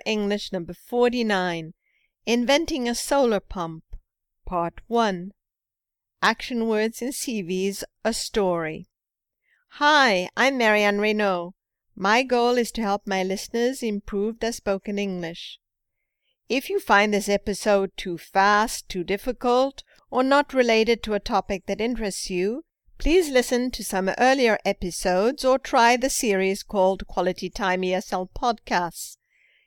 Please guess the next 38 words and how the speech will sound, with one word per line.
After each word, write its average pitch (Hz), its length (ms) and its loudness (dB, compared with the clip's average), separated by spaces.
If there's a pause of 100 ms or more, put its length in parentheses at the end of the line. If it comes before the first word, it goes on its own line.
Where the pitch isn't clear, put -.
You 208 180 -4
will 285 180 2
find 214 360 2
the 208 80 -4
complete 240 600 -4
list 214 420 -2
of 160 160 -6 (100)
all 285 320 6
the 269 180 -2
episodes 233 600 0
of 190 100 -4
our 175 140 0
different 214 460 -6
podcast 202 460 -2
series 196 580 0 (360)
on 247 160 0
our 285 160 4
website 202 640 0 (300)
or 262 160 6
in 240 140 4
our 185 260 4
apps, - 460 0 (260)
which 226 240 -2
are 190 80 4
free 175 320 -4
of 170 160 -8
charge. 185 680 -4 (760)
In 214 160 0
Your 269 240 6
English, 226 500 0
we 202 80 -6
try 190 220 -2
to 190 140 -8
vary 214 340 2
the 220 120 -2
topic 202 640 -2
and 269 200 -4
format 190 540 -2